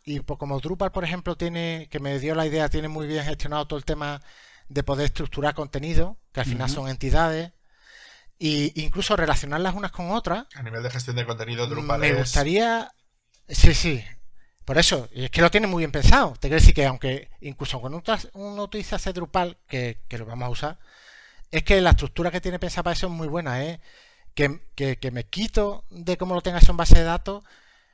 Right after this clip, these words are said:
Speaker 1: y quiero hacer, vamos, queremos hacer incluso ya como un paso más que, eh, sea como una especie de tema, ¿no? De, de Drupal, ¿no? Entonces, yo ahí haga la estructura que sea y ya me lo pintes, que realmente voy a tener que tocar muy poco. Es que incluso a lo mejor el usuario puede decir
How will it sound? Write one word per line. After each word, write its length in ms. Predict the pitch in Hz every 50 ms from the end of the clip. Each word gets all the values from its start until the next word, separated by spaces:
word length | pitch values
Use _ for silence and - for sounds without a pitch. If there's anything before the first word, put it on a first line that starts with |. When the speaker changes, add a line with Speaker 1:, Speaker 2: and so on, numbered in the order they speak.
| _ -
Speaker 1:
y 180 | - - 143 143
quiero 200 | - 170 175 185
hacer, 380 | 190 - - - 202 202 - -
vamos, 240 | 151 156 156 135 117
queremos 320 | - 131 135 151 175 175
hacer 240 | 180 180 175 - 185
incluso 420 | 175 175 170 - 175 180 - -
ya 140 | 160 156 147
como 160 | - 135 127
un 80 | 131 135
paso 260 | 127 156 147 - 160
más 220 | 160 160 165 170 - - - - _ _ _
que, 320 | - - 175 180 202 190 - - _ _ _ _ _ - - _ _
eh, 320 | - 139 135 131 131 127 123
sea 180 | - 151 147
como 140 | - 175 175
una 80 | 165 147
especie 260 | - 165 147 - 156
de 140 | 139 135 -
tema, 340 | - 139 143 131 113 107 113 135
¿no? 100 | 156 160
De, 180 | 151 147 139
de 240 | 135 143 139 139 135
Drupal, 380 | 123 147 151 - - 117 113 123
¿no? 80 | 147
Entonces, 400 | 160 151 - 139 - 160 160 151 - - - - - - - -
yo 200 | 131 131 156 165
ahí 300 | 170 175 185 185 165 147
haga 260 | 165 147 143 143 135
la 100 | 170 175
estructura 440 | - - 180 - - - 180 170 160
que 120 | - 165
sea 380 | - - 196 202 214 254 262 - _ -
y 100 | - 135
ya 140 | 127 131 127
me 80 | 139 151
lo 200 | 185 190 143 - - _
pintes, 340 | - 180 220 - - 160 -
que 140 | - 143 135
realmente 340 | 127 139 147 156 175 -
voy 80 | 214 226
a 60 | 233
tener 180 | - 240 226 202
que 80 | 208
tocar 240 | 190 185 - 170 151
muy 160 | 156 156 151
poco. 400 | 135 - 226 247 - - 160 135
Es 100 | - 147
que 120 | - - 190
incluso 280 | 185 - 202 180 -
a 40 | 202
lo 80 | 196 190
mejor 160 | 180 185 196
el 80 | 190 -
usuario 320 | - 185 180 190 208 196
puede 260 | - 208 208 208 202
decir 560 | 190 185 190 - - - - 180 - - -